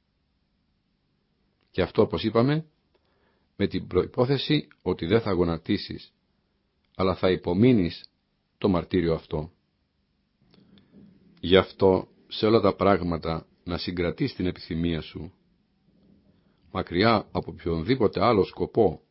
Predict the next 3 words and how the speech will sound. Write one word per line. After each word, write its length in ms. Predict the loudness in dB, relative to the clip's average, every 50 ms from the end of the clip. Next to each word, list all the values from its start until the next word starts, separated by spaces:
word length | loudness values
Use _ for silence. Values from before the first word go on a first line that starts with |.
| _ _ _ _ _ _ _ _ _ _ _ _ _ _ _ _ _ _ _ _ _ _ _ _ _ _ _ _ _ _ _ _ _ _ _ _ _ _ _ _ _ _ _ _
και 120 | -2 0
να 80 | 0 2
αντικρίζεις 920 | 0 -2 -4 -2 0 2 2 0 0 -2 -6 -8 -8 -10 -14 -18 -20 -20